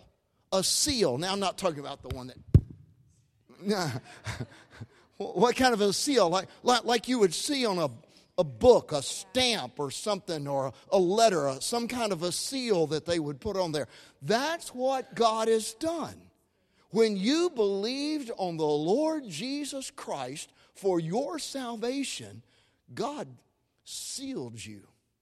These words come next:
with the Holy Spirit. That's good news, because if he sealed you,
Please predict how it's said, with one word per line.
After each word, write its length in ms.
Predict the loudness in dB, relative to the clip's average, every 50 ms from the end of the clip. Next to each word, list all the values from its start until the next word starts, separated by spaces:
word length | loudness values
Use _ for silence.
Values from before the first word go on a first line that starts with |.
| _ _ _ _ _ _ _ _ _ _ _ _
with 220 | -12 -12 -12 -10 -10
the 100 | -10 -10
Holy 460 | -10 -8 -8 -8 -6 -6 -6 -6 -6
Spirit. 540 | -8 -10 -10 -10 -12 -10 -10 -10 -12 -16 -20 _ _ _ _ _ _ _ _ _ _ _
That's 360 | -14 -14 -14 -14 -14 -14 -14
good 400 | -14 -14 -12 -10 -8 -8 -8 -10
news, 760 | -12 -12 -12 -12 -12 -14 -14 -16 -18 -20 -20 -20 -20 -20 -20 _ _ _ _ _ _ _ _ _ -8
because 420 | -8 -8 -6 -6 -6 -6 -6 -6
if 200 | -8 -10 -10 -10
he 260 | -8 -8 -6 -6 -8
sealed 560 | -8 -10 -10 -8 -6 -6 -6 -6 -8 -10 -12 -12
you, 280 | -14 -16 -16 -18 -18